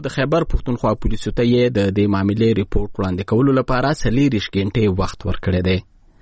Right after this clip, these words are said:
اسما رانی چې د طب یا میډیکل کالج د دریم کال زده کوونکې وه، د خپل مرګ نه وړاندې یې په ویډیوي بیان کې د تیر خالي په ورځ وویل چې مجاهد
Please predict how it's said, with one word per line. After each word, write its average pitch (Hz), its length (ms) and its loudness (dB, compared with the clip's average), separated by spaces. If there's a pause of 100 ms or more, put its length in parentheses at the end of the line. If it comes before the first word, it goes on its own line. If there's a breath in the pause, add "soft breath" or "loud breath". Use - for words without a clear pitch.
(200 soft breath)
اسما 107 280 0 (260)
رانی 135 300 2
چې - 360 -6 (100)
د 131 120 -2
طب 143 220 0
یا 123 160 2
میډیکل 113 420 -2
کالج 123 400 0
د 110 240 2
دریم 131 260 4 (100)
کال 107 180 0
زده 101 140 -2 (100)
کوونکې 131 340 2
وه، 147 100 2 (120)
د 120 100 -2
خپل 123 300 0
مرګ 120 260 0
نه 98 80 0
وړاندې 123 380 2 (100)
یې 131 100 2 (140)
په 123 60 2 (100)
ویډیوي 110 460 2 (100)
بیان 117 320 -2
کې 123 140 2 (180)
د 104 220 0
تیر 104 180 0
خالي 135 320 0
په 101 80 4
ورځ 98 240 -2
وویل 147 320 2 (360 loud breath)
چې 127 120 2 (320)
مجاهد 131 500 0